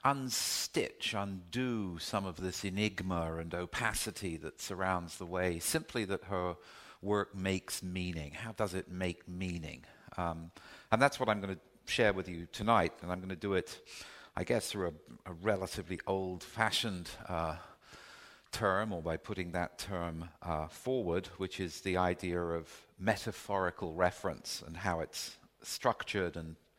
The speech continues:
put into play around Cosima's work. So I guess it's obvious that many contemporary artists make elaborate and profound use of metaphorical structures, securing their,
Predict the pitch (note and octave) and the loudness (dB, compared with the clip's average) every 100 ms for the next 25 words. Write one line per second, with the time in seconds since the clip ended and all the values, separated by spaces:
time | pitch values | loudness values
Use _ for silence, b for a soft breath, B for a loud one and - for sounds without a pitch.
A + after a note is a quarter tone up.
0 | b b b - - A#2+ G2+ F2+ F#2+ - | b b b -12 -2 0 0 -4 -6 4
1 | D#3 A2+ E2+ E2+ - F#2+ F#2+ F2+ F2 E2 | 8 10 8 4 2 2 4 4 2 -4
2 | - B B - A#2+ G2+ G2 F2+ F2 E2 | -16 B B -2 2 2 0 -2 -4 -4
3 | - - F2+ A2+ F2+ - - - _ _ | -12 -12 2 6 6 2 -10 -16 _ _
4 | _ _ _ - F3 A#3+ B3+ - - - | _ _ _ 2 6 6 4 -6 -18 -4
5 | D3+ F#3 G3 C#3+ A#2 - - - C#3 D#3 | 4 6 6 6 4 2 -2 -2 2 4
6 | D3+ C3 B2 - A#2+ A2 D3+ C#3 C3 A2 | 4 0 -2 -4 -4 0 0 2 2 2
7 | G#2+ F#2+ - F#2 - - - A2+ A2 A#2 | 6 4 4 0 0 -4 -2 2 2 2
8 | G#2 C3 C3+ A#2 G2 - G#2 - A2 - | 6 6 6 2 -6 -6 -10 -6 -8 0
9 | D3+ D3 A2+ F#2 F2 - - A2 G2+ - | 4 4 4 0 -8 -12 -8 -4 -2 -2
10 | - - - G2 F2+ F2 - G#2 G#2+ A2 | -4 -4 2 4 4 0 -8 2 4 2
11 | - G2 F#2+ - F#2 - - C3 - - | -4 0 0 -2 -6 -4 2 2 2 -4
12 | - - - B B B B - A2+ - | -4 -6 -14 B B B B -4 -4 -2
13 | C3+ C#3 B2+ A2 G2 F#2+ G2 - G#2 F#2+ | 4 6 6 4 0 -4 -8 4 8 10
14 | F#2 F#2 | 10 6